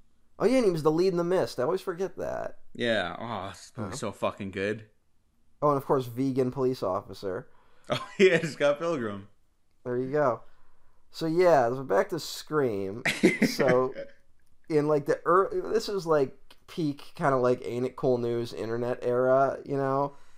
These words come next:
Speaker 1: Like, ninety-seven, ninety-eight.
Speaker 2: Oof.
Speaker 1: Um, like, uh, the, the script for Scream leaked. And the, the, the leaked version of the script, uh, showed that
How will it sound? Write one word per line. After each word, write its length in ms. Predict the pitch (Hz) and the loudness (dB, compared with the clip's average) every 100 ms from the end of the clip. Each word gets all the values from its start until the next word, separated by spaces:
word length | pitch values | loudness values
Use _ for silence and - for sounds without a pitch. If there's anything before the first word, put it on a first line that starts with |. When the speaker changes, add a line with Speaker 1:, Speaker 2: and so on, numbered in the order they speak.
| - - | -20 -8
Speaker 1:
Like, 180 | 143 139 | -4 -2
ninety-seven, 720 | 135 135 135 135 143 131 131 | 0 0 -2 0 2 2 2
ninety-eight. 640 | 127 127 131 131 135 143 - - | 0 0 2 2 2 -2 -8 -14
Speaker 2:
Oof. 460 | 143 139 131 127 127 | -8 -4 -4 -2 2
Speaker 1:
Um, 460 | 127 117 113 113 - _ - - - - - - - - - - - | 4 4 2 -2 -12 _ -20 -20 -20 -20 -20 -20 -20 -20 -20 -14 -2
like, 260 | 151 - 127 | -2 0 -2
uh, 100 | 123 - - - | -4 -6 -18 -8
the, 220 | 139 - - | -6 -6 -4
the 120 | 131 | -4
script 680 | - - - - 180 151 - | -4 -8 -8 2 4 4 0
for 240 | - 135 | -4 -2
Scream 760 | 123 - 143 123 113 104 98 - - | -2 -4 -2 0 -2 -6 -6 -10 -14
leaked. 640 | 113 113 69 - - - - - - - - - - - - _ - - | -8 -6 -6 -10 -18 -16 -16 -16 -18 -20 -20 -20 -20 -20 -20 _ -18 -6
And 420 | 117 110 110 107 | -2 0 -2 -6
the, 140 | 117 107 | -8 -8
the, 340 | 107 110 98 - | -8 -8 -8 -12
the 80 | 101 | -10
leaked 320 | 104 143 151 | -4 -4 -2
version 320 | 147 143 135 131 | 2 2 4 0
of 80 | |
the 80 | 117 | -2
script, 560 | 113 - 127 110 - - - - - - | -8 -2 0 0 -4 -20 -20 -20 -10 -4
uh, 640 | 101 98 95 90 92 87 - - | 0 0 0 -2 -2 -4 -6 -12
showed 600 | - - 123 110 104 101 | -10 -2 0 0 -2 -4
that 440 | 98 92 92 80 | -4 -2 -4 -6